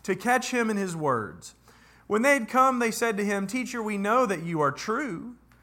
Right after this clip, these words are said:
and care about, uh, and care about no one.'" Now that verse in the New King James is not maybe the best way to translate that. Matter of fact, he's not saying that they, he cares about no one, but that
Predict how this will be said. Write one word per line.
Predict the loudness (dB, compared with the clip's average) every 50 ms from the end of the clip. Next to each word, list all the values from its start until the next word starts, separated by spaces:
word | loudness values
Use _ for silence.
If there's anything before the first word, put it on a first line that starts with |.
| _ -20 -10 -2
and | -2 0 0 0
care | -2 -2 0 2 4 4 6 4
about, | 6 4 4 4 4 2 0 -8 -14 -8
uh, | -6 -4 -4 -4 -4
and | -6 -6 -6 -4
care | 0 2 4
about | 4 6 6 4 2 2
no | 0 2 2 2 2
one.'" | 0 -2 -4 -4 -6 -6 -8 -8
Now | -8 -6 -4
that | -4 -6 -6 -8 -16 -20 -20 -20 -14 -8
verse | -6 -4 -4 -6 -8 -10
in | -10
the | -8 -8
New | -8 -8
King | -10 -10 -10 -10 -8 -8
James | -8 -8 -8 -8 -8 -10
is | -10 -8
not | -6 -6 -6 -8 -8 -10
maybe | -8 -8 -6 -6 -8
the | -10 -10
best | -6 -4 -4 -4 -4 -6 -6
way | -6 -6 -6 -6
to | -8
translate | -10 -8 -8 -8 -8 -6 -6 -6 -6 -8 -8 -8
that. | -8 -6 -6 -6 -8 -12 -20 -20 -20 -20 -20 -20 -14
Matter | -6 0 2 2 2 2 0 0 -2
of | -4 -6
fact, | -4 0 2 2 2 2 -2
he's | -8 -8
not | -4 -2 -2 -2 -2 -2
saying | -4 -2 -2 -2 -2 -4
that | -4 -4
they, | -4 -4 -4 -6 -8 -14 -12 -8
he | -6 -4 -4 -6
cares | -8 -8 -6 0 0 2 0 0
about | 0 2 4 4 4 4
no | 0 -2 -2
one, | -2 -2 -4 -4 -4
but | -6 -4 -2
that | -2 -2 -2 -2